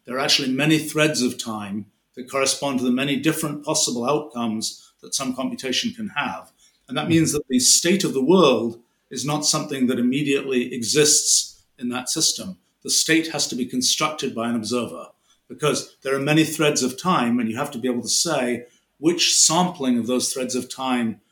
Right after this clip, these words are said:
do you actually care about as an observer? And so a physical observer with the characteristic that they say,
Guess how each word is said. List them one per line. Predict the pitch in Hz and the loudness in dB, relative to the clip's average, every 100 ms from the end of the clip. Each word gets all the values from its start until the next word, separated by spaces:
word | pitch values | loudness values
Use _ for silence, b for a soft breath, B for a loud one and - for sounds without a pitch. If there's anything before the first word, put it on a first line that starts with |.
| _ _ _ 120 | _ _ _ -12
do | 117 | -4
you | 143 139 | 0 2
actually | 135 - 131 | 2 0 -2
care | 127 147 135 | -4 0 0
about | 127 113 104 | 0 -2 -4
as | 110 | -4
an | 113 | -6
observer? | 104 117 107 - - _ _ _ | -4 -6 -6 -10 -18 _ _ _
And | 120 | -10
so | 117 131 | -4 -2
a | |
physical | - 170 165 143 135 | 2 2 2 2 2
observer | 120 151 151 131 127 127 B B _ | 4 4 4 4 0 0 B B _
with | 139 120 | -6 -6
the | |
characteristic | 131 139 135 147 147 135 113 | -4 -4 2 2 2 -4 -6
that | 107 | -4
they | 123 | -2
say, | - 123 120 | -2 -2 -2